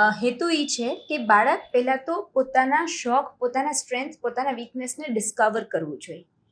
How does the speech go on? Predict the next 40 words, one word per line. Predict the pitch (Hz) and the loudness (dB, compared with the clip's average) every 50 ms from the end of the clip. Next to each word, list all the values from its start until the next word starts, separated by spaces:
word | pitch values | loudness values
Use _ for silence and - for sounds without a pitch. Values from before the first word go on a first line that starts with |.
| _ _ _ _ _ - | _ _ _ _ _ -2
લાઈફમાં | 208 240 247 269 339 381 370 - - 240 240 247 294 311 302 | 4 6 8 8 8 6 4 2 0 2 4 4 4 2 0
ત્રણથી | - 262 262 269 269 311 320 | 0 -2 0 -2 -2 -4 -6
ચાર | 311 - - 254 247 285 277 | -4 2 6 8 8 8 8
વર્ષ | 240 233 226 254 277 285 - - | 6 2 2 2 2 0 -2 -4
ગમે | 226 220 247 294 302 | -2 0 0 0 0
ત્યાંથી | - 294 285 277 277 269 | 0 -2 -2 0 -2 0
ગ્રેજ્યુએટ | 202 220 220 208 214 208 226 226 214 202 208 - - | 2 4 4 4 4 4 2 0 -2 -2 -2 -4 -2
થવાનું | 190 165 170 175 170 165 | 0 0 0 -2 -4 -6
છે, | 165 - - 175 170 _ _ _ - - - - - | -8 -10 -12 -14 -16 _ _ _ -20 -20 -20 2 8
તો | 269 | 8
એ | 269 277 | 8 8
ગમે | 240 220 202 220 226 247 277 330 349 339 | 8 6 4 6 6 6 6 4 4 2
ત્યાંથી | 330 311 294 294 302 311 311 | 0 -2 -2 -4 -4 -8 -6
થવાના | - 247 254 247 262 277 285 302 302 | -2 -2 2 4 4 4 4 4 2
કારણે | 294 - 254 247 254 247 226 196 220 247 269 - _ _ _ _ - | 4 6 6 6 6 4 2 0 -2 -4 -8 -14 _ _ _ _ -2
પછી | 262 262 277 | 0 0 0
ગમે | 226 214 220 233 254 277 277 | 2 2 4 4 4 4 4
ત્યાં | 285 285 269 | 2 0 -2
કામ | 262 - 214 208 220 208 | 0 2 2 2 2 2
કરવું | 202 202 185 175 170 - | 0 -2 -2 -2 -4 -8
પડે | - - 180 165 147 165 | -8 -6 -4 -4 -4 -4
છે. | - - - 175 - _ _ _ _ _ _ _ _ _ _ _ - | -8 -12 -14 -18 -20 _ _ _ _ _ _ _ _ _ _ _ 4
આ | 180 208 226 262 269 | 6 6 6 6 4
એવો | 269 - | 0 0
એક | - - 262 277 277 285 285 - | 4 4 6 6 4 2 -4 -6
સ્ટેટિસ્ટિકલ | - - - 262 240 262 - 294 285 - 339 330 330 302 277 | -6 -2 0 0 0 0 -2 -4 -6 -6 -2 0 0 2 6
ડેટા | 214 240 254 240 - 294 277 | 6 6 6 6 4 2 2
છે | - - 226 262 | 2 -2 -4 -4
કે | 262 - 285 | -4 -6 -8
પૂર્ણ | - - - 247 247 269 302 277 | -8 -8 -6 -4 -2 -2 0 0
ભાગના | 277 277 277 285 294 285 | -2 -2 -2 -2 -2 -2
લોકો | 262 247 240 247 277 | -2 -2 0 0 0
જે | 254 262 269 | 0 0 -2
ભણે | 214 196 202 214 247 277 269 | 0 0 0 0 0 -2 -4
છે | - 269 | -6 -4
એ | 269 294 | -2 -2
આગળ | 247 240 240 220 | -2 -2 -4 -6
પ્રેક્ટિસ | - - 202 196 196 - - 214 196 - - | -2 -2 -2 -2 -2 -4 -6 -6 -4 -4 -6
નથી | 180 175 - 170 151 | -8 -8 -10 -10 -10
કરતા. | - 160 151 - - 185 180 - | -8 -10 -12 -10 -12 -14 -14 -16